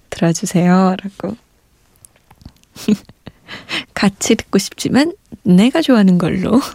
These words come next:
<laughs> 알겠어요. 그러니까요. 원하는 사람이 신청하는 거죠, 뭐. 삼삼사칠 번님, "언니, 저 오늘부터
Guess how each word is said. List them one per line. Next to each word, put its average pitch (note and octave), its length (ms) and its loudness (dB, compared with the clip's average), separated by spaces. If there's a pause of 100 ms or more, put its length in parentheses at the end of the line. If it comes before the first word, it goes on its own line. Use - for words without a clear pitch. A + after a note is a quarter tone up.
<laughs> - 200 -20
알겠어요. F3+ 540 0 (580)
그러니까요. G3+ 600 0 (880)
원하는 C#4+ 560 2
사람이 C4 360 2
신청하는 C4 680 2
거죠, F#3+ 320 2
뭐. G3+ 360 4 (1200)
삼삼사칠 D4+ 960 2
번님, - 420 -4
"언니, G#3+ 500 4 (380)
저 - 320 -4
오늘부터 A3 760 4